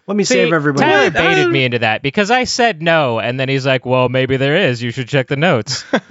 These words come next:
Speaker 2: That was a dick move, Tyler.
Speaker 1: No, he just thought you were taking too long to answer the question that you should have known the answer to. And like, "Nope, Johnny, there's no special editions on this console. Don't worry about it."
Speaker 2: Yeah,
Speaker 1: That's what
Speaker 2: well,
Speaker 1: Tyler wanted.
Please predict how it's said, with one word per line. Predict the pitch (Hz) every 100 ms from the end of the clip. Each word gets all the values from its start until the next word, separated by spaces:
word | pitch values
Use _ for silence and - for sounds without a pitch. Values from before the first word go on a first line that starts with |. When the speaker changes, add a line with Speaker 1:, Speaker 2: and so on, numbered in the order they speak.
| 208 202 - - _ _ _ -
Speaker 2:
That | 147
was | 139
a | 127
dick | 127 120
move, | 113 104
Tyler. | 92 98 98 98 98
Speaker 1:
No, | 151 156 160 160 160
he | 165
just | 165 160
thought | 151 139
you |
were | 135
taking | 135 127 123 113
too | 120
long | 113 113
to | 113
answer | 117 113 123 113
the | 113
question | 117 113 117
that | 113
you | 113
should | 127
have | 110
known | 117
the | 113
answer | 113 110 -
to. | 120 113
And | 113 120
like, | 120 117 - - -
"Nope, | 247 175
Johnny, | 180 226 233
there's | 175 147
no | 196 214
special | - 214 208
editions | 196 196 202 190
on | 190
this | 185
console. | - 202 208
Don't | 180 170 190
worry | 156 135
about | 120 113
it." | 107 - _ _ _ _ _ _ _ _ _ _ -
Speaker 2:
Yeah, | 135
Speaker 1:
That's | -
what | 143
Speaker 2:
well, | 117
Speaker 1:
Tyler | 120 117 110
wanted. | 107 107 107